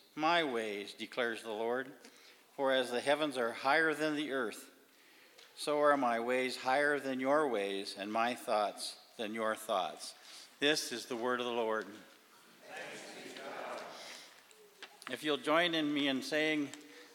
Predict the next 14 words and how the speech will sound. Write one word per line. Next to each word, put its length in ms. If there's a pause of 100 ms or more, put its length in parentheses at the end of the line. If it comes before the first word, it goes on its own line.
the 80
catechetical 800
re-, 180 (240)
catechetical 680
review, 580 (920)
the 60
second 400
petition 500
of 140
the 60
Lord's 380
Prayer, 400 (1040)
"Thy 280
kingdom 640